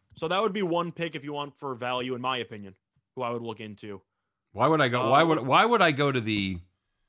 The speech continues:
Speaker 2: fourth or fifth best program in the S E C when I'm, when I'm one step away from a head job in the N F L?
Speaker 1: But the question is, what head job do you think Joe Brady's going to get?
Speaker 2: Whatever, whatever one's open at the end of the season.
Speaker 1: I'll tell you what, if Darnold keeps throwing,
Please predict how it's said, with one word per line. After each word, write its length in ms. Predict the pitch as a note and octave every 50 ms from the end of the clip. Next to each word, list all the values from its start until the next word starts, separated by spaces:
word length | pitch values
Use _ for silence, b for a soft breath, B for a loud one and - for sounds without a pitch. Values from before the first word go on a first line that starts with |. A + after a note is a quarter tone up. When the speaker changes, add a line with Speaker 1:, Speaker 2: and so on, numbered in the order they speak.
| - - - - _
Speaker 2:
fourth 420 | - - C#3+ C#3+ C#3+ C#3 C3 C3
or 80 | A#2 A2
fifth 420 | - - C#3 C3+ C3+ - - A#2
best 240 | B2 B2 B2 - -
program 360 | - A#2+ A#2+ A#2 A#2+ A2+ G#2+
in 80 | G#2 G2+
the 100 | G2+ G#2
S 180 | A2 G#2+ - A2
E 100 | G2 F2+
C 260 | - - G#2 G2+ G2
when 160 | F#2 F#2 F2+
I'm, 340 | F2+ F#2 F2+ F2+ F2+ - -
when 140 | F#2 F#2 F#2
I'm 420 | F2+ F2+ F2+ F2 F2+ F2 F2+ F2 - _ _ _ _ _ _ _ _ _
one 240 | F2 G2+ G#2 G#2
step 280 | F#2+ - - G2+ G2 F#2+
away 260 | F#2+ F2+ F#2 F2+ F#2
from 180 | F2+ - E2+ E2
a 60 | E2
head 220 | E2+ F2 F2 F2
job 240 | E2+ F2 D#2+ D#2+ D#2
in 80 | D2 D#2
the 80 | D#2 D#2
N 80 | D2
F 140 | D2 D2+ D2+
L? 200 | C2+ - - - _ _ _ _ _ _ _ _ _ _
Speaker 1:
But 80 | - C#3
the 60 | C#3+
question 300 | D#3 E3 D#3+ C3+ E3 F3
is, 100 | D3 A#2+
what 200 | B2 C#3 C3+ B2+
head 160 | C3+ C#3 B2
job 240 | A#2 C3+ C3 B2+ A#2
do 40 | B2
you 40 | B2
think 100 | C3 B2
Joe 80 | C3 A#2
Brady's 300 | A2 B2 C3 C3 A2+ A#2+
going 160 | B2+ B2+ A#2
to 60 | G2
get? 340 | F#2 - B2+ C#3 B2 - A#2+
Speaker 2:
Whatever, 380 | A#2 B2+ A#2+ A#2+ A#2 A#2+ A#2+
whatever 400 | A#2 A#2 B2 B2 A#2+ A#2+ A#2+ A#2+
one's 240 | A#2 A#2+ A#2+ A2 G#2
open 320 | A2 A2 G#2 A#2 G#2 G#2 D2
at 160 | F#2 G2+ -
the 160 | A2 G#2 G2
end 80 | F#2+ F#2+
of 80 | F2
the 80 | F2+ F2
season. 420 | - F#2+ F#2 E2+ D#2 D2+ D2 - -
Speaker 1:
I'll 60 | F3+
tell 160 | - A#3 A3+
you 80 | G#3+ G3+
what, 140 | G3 D#3+
if 80 | C#3+ B2+
Darnold 300 | D3+ D#3+ F3 F#3 E3+ -
keeps 180 | - E3+ C3 -
throwing, 420 | E3 E3+ E3 E3 E3 D#3+ D#3+